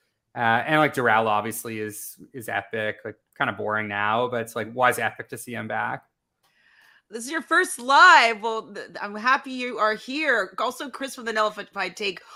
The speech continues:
Speaker 2: was here a little bit before, but he realized that we were talking about episode two and had to jump off. <laughs> Um,
Speaker 1: <laughs>
Speaker 2: so, yes, just to remind everybody, we will be talking about episode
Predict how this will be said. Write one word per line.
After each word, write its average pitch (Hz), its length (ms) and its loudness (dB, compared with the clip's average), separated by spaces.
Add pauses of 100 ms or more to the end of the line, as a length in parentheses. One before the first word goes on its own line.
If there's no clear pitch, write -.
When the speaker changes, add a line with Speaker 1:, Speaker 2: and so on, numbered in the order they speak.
(140)
Speaker 2:
was 277 480 4
here 226 640 -2
a 196 200 0
little 196 220 -8
bit 185 160 -10
before, 180 640 -4
but 196 160 -2
he 196 140 -8
realized 196 260 -4
that 185 80 -6
we 143 80 -8
were - 20 -10
talking 180 220 -8
about 170 160 -6
episode 165 480 -8
two 233 600 0 (300)
and 202 140 -4
had 190 460 2
to 185 260 -6 (200)
jump 180 380 -6 (240)
off. 165 540 2
<laughs> - 60 -8
Um, 202 720 -2 (160)
Speaker 1:
<laughs> - 180 -20
Speaker 2:
so, 302 300 6
yes, 269 300 2
just 247 200 -8
to 262 40 -6
remind 226 280 4
everybody, 226 260 0
we 220 120 -8
will 208 220 -2
be 220 120 -8
talking 202 360 -4
about 185 220 -6
episode 180 580 -8